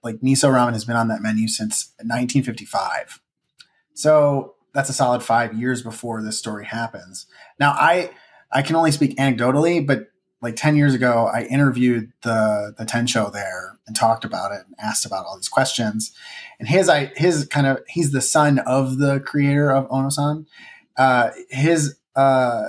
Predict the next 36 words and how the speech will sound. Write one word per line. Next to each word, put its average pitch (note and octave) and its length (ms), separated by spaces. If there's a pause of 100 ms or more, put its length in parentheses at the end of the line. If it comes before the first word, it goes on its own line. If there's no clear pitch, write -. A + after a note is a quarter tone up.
(120)
general C#3 320
story C3 300
was B2 180
just B2+ 220
that, A#2+ 140
like, A#2 240 (320)
you A#2 100
were B2 100
in G#2+ 120
post-war D3+ 400
Japan. A#2 680 (300)
They A2+ 60
were A#2 100
looking C#3+ 240
for C#3 140
ways C3 200
to B2 80
bump C3+ 360
up C#3+ 180
calories C3+ 760
in A#2 200
dishes. B2 580 (220)
So - 180
one C#3 240
day C3+ 200
they B2 100
just A#2+ 160
started A#2+ 260
adding B2 280
miso A#2 560
to B2+ 420
the A2+ 140
ramen A2 540
just - 220
to, A#2 60
like, A2 200